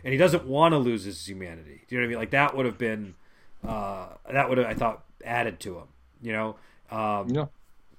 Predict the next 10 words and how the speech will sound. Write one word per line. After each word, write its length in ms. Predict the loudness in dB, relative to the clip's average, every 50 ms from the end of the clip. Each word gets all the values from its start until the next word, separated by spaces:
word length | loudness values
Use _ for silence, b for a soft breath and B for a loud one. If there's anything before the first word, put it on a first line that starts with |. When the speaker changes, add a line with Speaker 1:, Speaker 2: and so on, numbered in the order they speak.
| -14 -14 -12 -12 -12 -12 -14 -18 -20 -20 -6
Speaker 1:
so, 140 | -2 0
yeah, 160 | 2 2 0 0
but, 260 | 0 0 -2 0 2
but, 280 | 4 4 4 4 2
but 100 | 2 6
I 40 | 6
don't 100 | 8 8 6
know. 20 | 6
But 140 | 8 10 10
overall, 640 | 10 10 10 8 6 6 6 6 4 4 2 -2